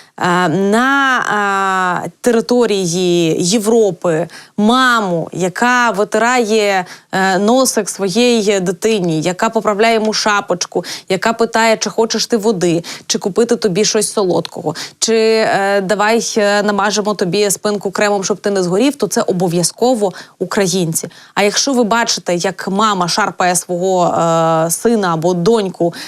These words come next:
і намагається з нею, е, говорити таким способом, то це обов'язково, е, десь з території, е, Росії,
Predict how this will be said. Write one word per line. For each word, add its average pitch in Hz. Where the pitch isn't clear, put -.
і 196
намагається 190
з 170
нею, 175
е, -
говорити 196
таким 226
способом, 190
то 185
це 254
обов'язково, 160
е, 147
десь 175
з -
території, 160
е, 156
Росії, 160